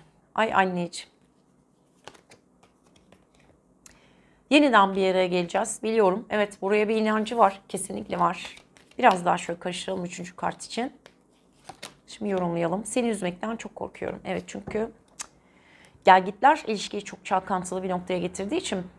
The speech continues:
beni kendinden uzaklaştırma. Evet, derdi niyeti belli oldu arkadaşlar. Buyurun şöyle de göstereyim. Biraz ekran parlıyor, ışık çok kötü. Yani ne olur kusura bakmayın. Şimdi canlar diyor ki,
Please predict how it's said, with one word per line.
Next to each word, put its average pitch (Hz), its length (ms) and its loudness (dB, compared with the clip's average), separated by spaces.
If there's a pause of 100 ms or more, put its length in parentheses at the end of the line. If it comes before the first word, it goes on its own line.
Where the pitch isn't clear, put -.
(160)
beni 330 180 2
kendinden 233 480 2
uzaklaştırma. 190 720 -2
Evet, 180 280 -2
derdi 180 320 -2
niyeti 185 280 -8
belli 175 180 -6
oldu 170 200 -8
arkadaşlar. - 560 -14
Buyurun - 180 -14
şöyle - 240 -12
de - 60 -8
göstereyim. - 520 -10 (840)
Biraz 254 260 8
ekran 214 380 0
parlıyor, 208 360 0
ışık 196 340 -8
çok - 220 -10
kötü. - 260 -14
Yani 185 360 -2
ne 196 40 0
olur 180 240 0
kusura - 280 -6
bakmayın. 170 340 -2 (400)
Şimdi 277 200 0
canlar 254 340 8
diyor 294 180 0
ki, 208 260 2